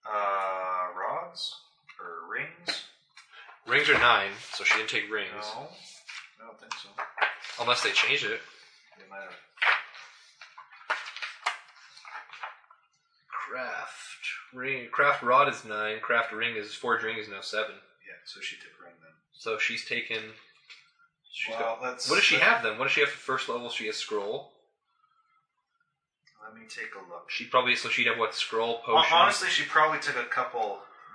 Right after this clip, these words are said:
Speaker 1: non-craft things here and there too, 'cause for reasonableness. But she would have scroll,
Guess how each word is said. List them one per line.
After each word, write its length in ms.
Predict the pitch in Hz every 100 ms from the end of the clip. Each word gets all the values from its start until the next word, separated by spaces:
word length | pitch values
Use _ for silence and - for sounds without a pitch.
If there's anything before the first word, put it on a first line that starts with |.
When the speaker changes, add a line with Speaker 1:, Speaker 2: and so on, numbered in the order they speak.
| -
Speaker 1:
non-craft 640 | 110 113 - 104 107 -
things 120 | - -
here 400 | - - - - -
and 40 |
there 120 | - -
too, 240 | - 101 -
'cause 320 | 98 - - - -
for 160 | 92 92
reasonableness. 680 | 92 87 92 95 92 - - _ _ _ _ _ _ _
But 80 | -
she 140 | 113
would 100 | 104
have 200 | 101 95
scroll, 760 | - - 117 117 117 - -